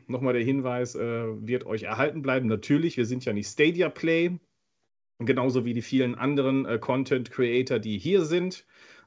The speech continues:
Ähm, äh, wir bleiben für euch da. Wir haben weiterhin Discord-Channel. Wir machen eine Cloudplay-Sendung und, äh, viele Inhalte, äh, auch wenn, äh, Stadia immer ein, äh, Part gespielt hat.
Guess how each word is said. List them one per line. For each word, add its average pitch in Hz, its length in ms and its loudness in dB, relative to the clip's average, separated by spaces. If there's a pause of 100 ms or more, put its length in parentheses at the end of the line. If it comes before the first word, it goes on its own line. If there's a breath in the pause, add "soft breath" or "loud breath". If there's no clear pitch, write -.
(120)
Ähm, 127 560 4
äh, 107 240 -4
wir 117 120 0
bleiben 117 320 0
für 113 180 -2
euch 101 220 -6
da. 143 240 -2
Wir 117 120 0
haben 110 180 -2
weiterhin 107 420 -4
Discord-Channel. 135 800 0
Wir 110 80 4
machen 104 340 -4
eine 98 300 -6
Cloudplay-Sendung 123 1120 0 (380 loud breath)
und, 104 580 -2
äh, 101 400 -4
viele 156 400 -4
Inhalte, 120 1040 -2
äh, - 60 -8
auch 110 160 -4
wenn, 107 200 -2
äh, 104 140 -6
Stadia 117 380 -2
immer 104 240 -6
ein, 98 260 -6
äh, 95 140 -8
Part - 340 -10
gespielt 127 500 -2
hat. 117 260 -8